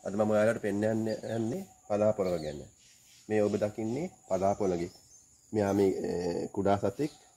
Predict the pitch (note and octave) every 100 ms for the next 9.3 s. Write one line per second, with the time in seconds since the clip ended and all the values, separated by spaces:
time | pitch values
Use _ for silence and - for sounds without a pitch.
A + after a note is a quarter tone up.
0 | _ _ - G#2+ G#2+ A2+ - - F#2 F2+
1 | G2+ G2+ G2 A2+ A2+ B2 - G2+ G2 F#2+
2 | F#2 G2+ - G2 G#2+ G2 G2+ F#2 F#2+ G#2
3 | G#2+ A2+ C3+ F#3 - _ _ _ _ _
4 | - G2+ G#2+ A#2 B2+ B2+ B2+ D#3+ - -
5 | - A#2+ A#2 A2+ B2+ A#2+ B2 A2 G2 G#2+
6 | A2+ G#2+ A2+ A2+ - G#2 - F2+ F2+ -
7 | - _ _ - G2+ G2+ A2+ A#2 G#2+ G#2
8 | - A2 G#2 A2 G2 F#2+ F#2+ - G2+ -
9 | G#2 G#2 E3